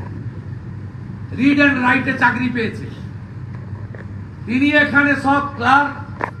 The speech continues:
পিয়ন, অ্যাসিস্ট্যান্ট পাঠান লিস্ট করে এই অফিসে। আর সোমেন ব্যানার্জির কাছে all political party, মিডিয়া,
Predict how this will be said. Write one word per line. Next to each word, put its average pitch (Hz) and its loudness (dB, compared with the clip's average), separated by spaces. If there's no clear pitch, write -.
পিয়ন, 277 2
অ্যাসিস্ট্যান্ট 269 -2
পাঠান 226 -4
লিস্ট 214 -6
করে - -10
এই 311 2
অফিসে। - 0
আর 302 4
সোমেন 302 2
ব্যানার্জির 294 0
কাছে 262 -2
all 269 0
political 285 -2
party, 285 -2
মিডিয়া, 269 2